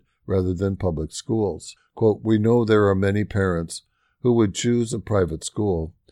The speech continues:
if given the option," said Greg Baker with the Church Ambassador Network, which was created by the Christian conservative organization, The Family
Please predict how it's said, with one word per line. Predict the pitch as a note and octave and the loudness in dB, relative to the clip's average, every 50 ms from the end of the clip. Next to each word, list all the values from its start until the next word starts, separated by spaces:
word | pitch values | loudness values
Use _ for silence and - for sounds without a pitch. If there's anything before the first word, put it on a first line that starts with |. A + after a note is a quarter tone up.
| _ _ _ _ - | _ _ _ _ -6
if | - A#2 A#2 - - | -4 -4 -4 -4 -4
given | - G#2+ G2+ F2 F2+ F2 E2+ | -2 -2 -2 0 -2 -2 -2
the | E2+ E2+ | -2 0
option," | E2+ E2+ F#2 F#2 - - - D#2+ D#2 D#2 - _ _ _ _ _ | 0 0 -2 -2 -4 -6 -10 -10 -12 -14 -16 _ _ _ _ _
said | - - C3 B2 A#2 G2+ F#2 | -8 0 2 2 2 2 0
Greg | E2+ G#2+ G#2+ G#2+ G#2 F#2 E2+ F2+ - - | 0 2 2 2 2 2 0 -4 -4 0
Baker | G#2+ G#2+ A2 G#2+ - F#2 F2+ F2+ F#2 - _ _ _ _ _ _ - | 2 2 2 2 0 -2 -2 -2 -4 -6 _ _ _ _ _ _ 0
with | A2 A#2 A2+ - | 2 2 2 2
the | C#3+ C3+ A#2 | 0 -2 0
Church | - - B2+ B2 B2 A#2 - - | 0 2 2 2 2 2 0 -2
Ambassador | A2+ G#2+ G#2+ G2 G#2 G2 G2 G2 - G#2 F#2 G2 F#2+ F2+ | -2 0 0 2 2 2 2 2 0 -2 0 0 0 2
Network, | F2+ F#2 G2 G#2+ - F2+ E2 D#2+ D#2 D#2 - _ _ _ _ _ _ _ _ _ | 2 0 -2 -4 -4 -6 -6 -6 -6 -8 -10 _ _ _ _ _ _ _ _ _
which | - A2+ - - B2 | -4 -4 -2 0 0
was | A#2+ A2 - | 0 0 0
created | - - A2+ A2+ A2+ A2 A2+ A2 A2+ G#2+ F2+ | -2 -2 2 4 6 6 6 6 4 4 4
by | E2+ F#2+ F#2 | 4 4 4
the | F2+ F2+ - | 4 2 0
Christian | - - G#2 G2 - - - F#2+ F#2 F2 | 0 0 -2 -2 -2 -2 -4 -4 -2 -2
conservative | - F#2+ F2+ D#2+ - A2 G#2+ G#2 F#2+ F#2 F#2+ F2+ D#2+ | -2 -2 -2 0 2 2 2 2 2 2 0 2 2
organization, | F2+ F#2 F#2+ F2 F2 F#2 F2+ F2 E2+ - F#2 E2+ E2+ E2 - - F2+ F2 E2 _ _ _ _ _ - | 2 2 2 2 2 0 0 0 0 0 0 0 0 -2 -2 -4 -4 -4 -6 _ _ _ _ _ -6
The | A2+ G#2+ | -6 -4
Family | - - G2+ F#2 F2 E2 E2+ F2 F2 - | -2 -2 0 0 0 0 -2 -2 -4 -6